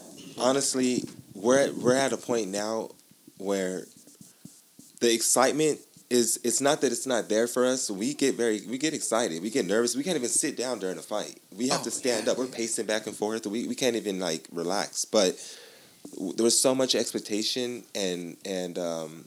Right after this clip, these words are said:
Speaker 1: there's so much focus on our dream and, and, and, and, and goals that we have that we've realized that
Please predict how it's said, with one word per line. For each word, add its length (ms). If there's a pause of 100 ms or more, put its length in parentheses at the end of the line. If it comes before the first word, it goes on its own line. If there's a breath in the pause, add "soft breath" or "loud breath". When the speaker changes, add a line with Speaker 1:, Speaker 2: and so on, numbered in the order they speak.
(120)
Speaker 1:
there's 140
so 100
much 200
focus 380
on 140
our 100
dream 340
and, 140
and, 300
and, 240
and, 380
and 200
goals 340
that 120
we 120
have 380 (680 loud breath)
that 380 (540 loud breath)
we've 300
realized 580
that 300